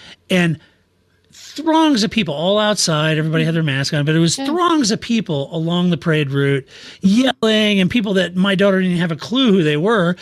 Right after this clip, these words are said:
Speaker 1: And they were,
Speaker 2: Right.
Speaker 1: "Great job, Kay, great job," you
Speaker 2: Yeah.
Speaker 1: know, and, and we were going through, and it really was about the kids, and it made 'em special, and it made 'em feel special, right?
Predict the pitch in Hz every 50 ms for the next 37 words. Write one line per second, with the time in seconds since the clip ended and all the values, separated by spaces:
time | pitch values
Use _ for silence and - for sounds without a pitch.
0 | - - - - 254 247 285 294 294 240 226 220 220 294 392 370 359 349 339 349
1 | - 330 349 330 330 311 311 240 - 240 277 302 302 277 226 294 277 277 254 180
2 | - 262 240 214 202 170 185 180 170 165 165 - - - - 269 240 - - 185
3 | 180 180 185 185 - 196 180 175 175 175 165 165 151 139 247 240 226 220 170 -
4 | 208 196 185 185 202 180 175 170 160 180 180 190 196 220 247 269 269 277 254 240
5 | 220 202 180 165 175 156 156 151 139 - 127 - - 151 139 127 123 117 151 135
6 | 135 151 147 156 165 180 180 180 180 180 175 170 170 165 156 147 - - - -
7 | - - - - - - 165 147 123 - - 143 139 143 139 139 135 135 151 156
8 | 151 151 143 127 - 175 151 147 139 131 - - 143 123 120 - - 123 117 120
9 | 120 131 147 156 170